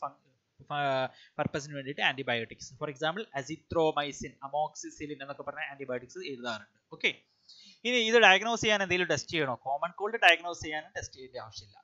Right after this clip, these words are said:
Clear അല്ലേ? പക്ഷെ ഇപ്പോഴത്തെ കാലത്ത് ടെസ്റ്റ് ചെയ്യും. എന്ത്? Common cold ആണോ അതോ covid ആണോ എന്നറിയാം. കാരണം രണ്ടും ഏകദേശം ഒരേപോലെ തന്നെ വരിക അല്ലേ? Dry കോഫും ഈ nasal congestion-ഉം sore throat ഒക്കെ ആയിട്ടാണ് covid infection വരുന്നത്.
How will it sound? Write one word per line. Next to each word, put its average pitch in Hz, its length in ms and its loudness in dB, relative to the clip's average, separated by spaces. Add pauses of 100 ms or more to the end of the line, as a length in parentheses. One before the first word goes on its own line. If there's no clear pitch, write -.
Clear 160 200 -4
അല്ലേ? 165 140 -2
പക്ഷെ - 300 -6
ഇപ്പോഴത്തെ 247 280 6
കാലത്ത് 208 380 6
ടെസ്റ്റ് 180 220 -4
ചെയ്യും. 143 420 -6 (140)
എന്ത്? 147 220 -4 (480)
Common 143 220 0
cold 180 280 2
ആണോ 165 260 6 (120)
അതോ 156 120 2
covid 156 440 2
ആണോ 160 180 8
എന്നറിയാം. 123 340 -2
കാരണം 131 280 -6
രണ്ടും 185 280 -6
ഏകദേശം 170 320 -4
ഒരേപോലെ 151 420 -2
തന്നെ 143 120 -6
വരിക 117 180 -4
അല്ലേ? 127 220 -6 (180)
Dry 131 180 0
കോഫും 143 420 -8 (480)
ഈ 143 140 -10
nasal 139 400 -8
congestion-ഉം 139 460 -12
sore 131 200 0
throat 143 200 -6
ഒക്കെ 143 120 -4
ആയിട്ടാണ് 135 400 -2 (480)
covid 151 240 0
infection 156 420 -8
വരുന്നത്. 117 400 -8